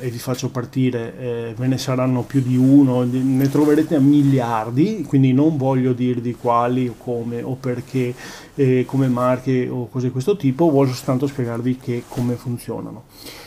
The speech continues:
Eh, io ad esempio ho preso, e perché vi faccio questo? Perché ho finito quelli che avevo e sono andato a prendermi quella che è la mia scorta. Questi sono quelli che ho appena acquistato,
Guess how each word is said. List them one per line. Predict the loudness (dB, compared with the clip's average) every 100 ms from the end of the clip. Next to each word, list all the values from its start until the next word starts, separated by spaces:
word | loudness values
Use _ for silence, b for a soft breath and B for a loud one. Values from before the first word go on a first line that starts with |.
| B -8
Eh, | 2 2 4 4
io | 4
ad | 4
esempio | 6 6 6 4
ho | 4
preso, | 4 4 4 4 0
e | -2
perché | -2 2 2
vi |
faccio | 2 -2 -6
questo? | -8 -8 -8
Perché | -8 -4
ho | -2
finito | 2 2 2
quelli | 0 -2
che | 2
avevo | 4 4 2 -2
e | -2
sono | 0 4
andato | 4 0
a |
prendermi | -4 -6 -6 -6
quella | -6 -6
che | -6
è | -6
la |
mia | -4 -6
scorta. | -6 -8 -8 -8
Questi | 0 0 2
sono | 0 2 2
quelli | 4 2 2
che | 0
ho | -2
appena | -2 0 0
acquistato, | 0 -4 -6 -4 -6 -4 -6